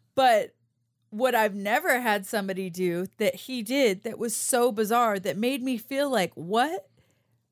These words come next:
kind of situation am I getting into?" He starts yelling at her, and,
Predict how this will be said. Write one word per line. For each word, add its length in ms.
kind 300
of 120
situation 640
am 40
I 100
getting 280
into?" 380
He 220
starts 420
yelling 420
at 200
her, 380
and, 180